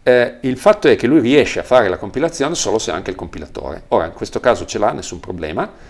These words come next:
ma per esempio vi avevo detto sotto Windows, quando scaricate il code blocks dovete scaricare la versione con il compilatore, perché altrimenti non ha il compilatore, quindi questo pezzo non riesce a farlo. Perché il code blocks vi nasconde, per così dire, i problemi, nel senso che pigiando alcuni tasti voi riuscite a fare tutto,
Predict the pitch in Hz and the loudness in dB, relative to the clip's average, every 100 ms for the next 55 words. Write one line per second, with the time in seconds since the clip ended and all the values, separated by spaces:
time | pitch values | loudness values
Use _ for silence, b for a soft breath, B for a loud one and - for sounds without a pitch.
0 | B B - 131 147 90 - - 120 120 | B B -8 0 0 -2 -10 -4 -2 -2
1 | 117 92 101 104 123 95 - - 175 151 | -4 -2 -2 0 -2 -4 -10 0 2 2
2 | 175 202 - 120 98 - 101 95 - 98 | 0 -2 -2 -6 -6 -8 -6 -2 -4 -4
3 | - 190 117 107 - - 127 127 - 139 | -8 0 2 2 -2 -4 -4 -4 -6 -4
4 | 107 101 143 - 107 104 - 143 139 131 | -2 -2 -2 -6 -8 -2 2 4 2 -2
5 | 117 113 123 120 110 110 - B - 104 | -6 -2 -2 0 0 0 -4 B -6 -2
6 | 110 165 - 135 78 73 - 80 71 117 | 2 0 0 -6 -6 -8 -12 -14 -2 2
7 | 73 85 110 73 101 - - 69 - 82 | 2 -2 -10 -10 -8 -8 -8 -10 -10 -12
8 | 71 - - - - - - _ - - | -14 -14 -14 -14 -12 -14 -16 _ -20 -20
9 | - _ _ - - - - - 110 - | -20 _ _ -20 -20 -14 -6 -4 -2 0
10 | 143 143 170 - 170 107 110 143 - 139 | 2 4 4 2 -2 0 -2 -2 0 2
11 | 120 117 123 - B B B 113 131 117 | 2 4 2 2 B B B -4 -2 0
12 | 110 104 104 95 110 101 87 87 - 92 | 0 0 -2 -2 0 0 -2 -8 -10 -12
13 | 95 98 - 92 120 107 78 - 113 117 | -10 -12 -10 -4 -2 0 -4 -6 -8 -2
14 | 117 92 - 135 92 90 - - 107 92 | 0 0 -2 -4 -4 -6 -10 -8 -6 -6
15 | 87 98 87 95 | -8 -10 -8 -8